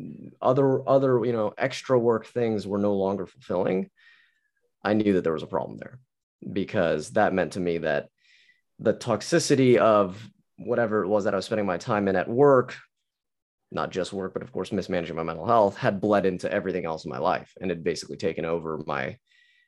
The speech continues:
my entire perspective and fulfillment therefrom.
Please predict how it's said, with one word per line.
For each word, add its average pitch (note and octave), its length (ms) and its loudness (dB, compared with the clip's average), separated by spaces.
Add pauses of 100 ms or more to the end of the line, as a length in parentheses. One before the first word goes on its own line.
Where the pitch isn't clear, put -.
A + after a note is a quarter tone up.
(100)
my A2+ 120 4
entire F#2+ 300 2
perspective D#2 480 -6
and E2+ 120 -12
fulfillment D2 520 -8 (540)
therefrom. - 540 -4